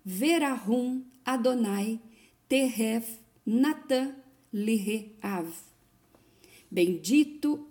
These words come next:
é Deus, Adonai, Deus de nossos pais.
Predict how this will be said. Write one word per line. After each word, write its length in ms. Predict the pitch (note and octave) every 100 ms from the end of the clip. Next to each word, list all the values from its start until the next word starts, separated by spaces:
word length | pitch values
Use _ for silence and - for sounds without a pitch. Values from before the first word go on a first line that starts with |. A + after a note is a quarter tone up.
| -
é 340 | A#3 A3+ A3+ - - _ _
Deus, 1080 | F3 D#3+ A3 G3+ G3+ F#3 - - - - - -
Adonai, 840 | F#3 F#3 G#3 G3 G3 G#3 G3 E3+ - - _ _ _ _
Deus 680 | F3 F3+ A#3 A#3 B3 B3+ A3
de 220 | F3 A3
nossos 640 | G#3 G#3 B3 - C#4 B3+ -
pais. 920 | - G3+ F#3+ F3 F3 - - -